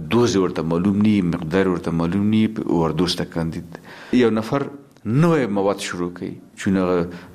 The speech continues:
تحمل د وجود مقدار ورته معلوم نه ده، چې کله چې استفاده کوي، د کاندید د وردوز ته. یا یو معتاد تداوي شي، بیا مخدره مواد شروع کوي، دغه هم هغه حاصله دوز ورته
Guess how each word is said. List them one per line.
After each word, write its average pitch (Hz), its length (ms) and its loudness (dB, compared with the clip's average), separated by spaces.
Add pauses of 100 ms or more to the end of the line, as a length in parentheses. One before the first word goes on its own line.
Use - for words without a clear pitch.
تحمل 90 400 4
د 95 40 2
وجود 90 420 0
مقدار 92 280 0
ورته 95 180 -2 (180)
معلوم 92 260 0
نه 113 80 2
ده، 117 80 -4
چې 113 160 -8
کله 92 120 -2
چې 85 80 -8
استفاده 107 520 0
کوي، 113 160 2 (400)
د 90 180 0
کاندید 87 380 0
د 85 140 2
وردوز 80 500 -4
ته. 101 80 -8 (400)
یا 117 80 6
یو 113 160 4
معتاد 113 340 0
تداوي 110 360 0
شي، 113 120 -2 (460)
بیا 139 120 4 (200)
مخدره 98 560 -2
مواد 95 260 2
شروع 92 300 -2
کوي، 92 160 -4 (340)
دغه 95 240 2
هم 98 140 2
هغه 87 360 0 (440)
حاصله 98 300 2 (120)
دوز 98 160 2
ورته 90 260 0